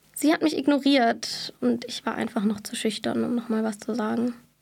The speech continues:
Ansonsten bin ich in der Schule recht glimpflich davon gekommen, weil meine MitschülerInnen einfach nicht genug über Algerien wussten, um sich in der Hinsicht über mich lustig zu machen. Nur über die Sprache haben sie gelacht, weil sie fanden, die klingt komisch,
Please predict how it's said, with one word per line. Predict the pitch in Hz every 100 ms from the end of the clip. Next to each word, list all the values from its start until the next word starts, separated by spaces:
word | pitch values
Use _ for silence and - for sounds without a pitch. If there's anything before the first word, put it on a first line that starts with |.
| _ _ _ _ _ - _ _ -
Ansonsten | 220 233 226 226 311
bin | 349
ich | 349
in | 330
der |
Schule | 311 311 294
recht | 262 -
glimpflich | 247 233 254 214
davon | 233 240 226
gekommen, | 233 226 226 226
weil | 226
meine | 226 226
MitschülerInnen | 247 - 240 - 254 247
einfach | 233 240 - 247
nicht | 233
genug | 226 226 254
über | - 240 240
Algerien | 208 208 214 214 208
wussten, | 240 - - 220 233 - - - -
um | - 269
sich | 294
in | 247 208
der | 208
Hinsicht | 208 214 214 214
über | 220
mich | 226 214 -
lustig | - - -
zu | -
machen. | 214 208 226 226 - - _ _ _ _ _ -
Nur | 302 370
über | 320
die | 285
Sprache | - 233 226 233
haben | 240
sie | 220
gelacht, | 233 226 226 -
weil | 220 226
sie | 226
fanden, | 233 240 214
die | 226
klingt | 233 214
komisch, | - 117 233 - -